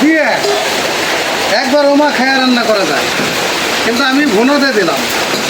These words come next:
আসলে রান্না বিভিন্ন দিকেই করা যায়, যে যেভাবে করে।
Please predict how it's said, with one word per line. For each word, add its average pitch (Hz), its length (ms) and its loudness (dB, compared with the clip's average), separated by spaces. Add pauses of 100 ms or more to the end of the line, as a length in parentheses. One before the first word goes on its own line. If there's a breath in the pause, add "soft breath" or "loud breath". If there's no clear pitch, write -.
(2500)
আসলে 254 260 0 (120)
রান্না 277 320 4 (1040)
বিভিন্ন 277 300 4 (180)
দিকেই 294 340 2
করা 294 160 2 (100)
যায়, 226 180 0 (280)
যে 254 100 2 (120)
যেভাবে 247 340 2 (140)
করে। 180 200 2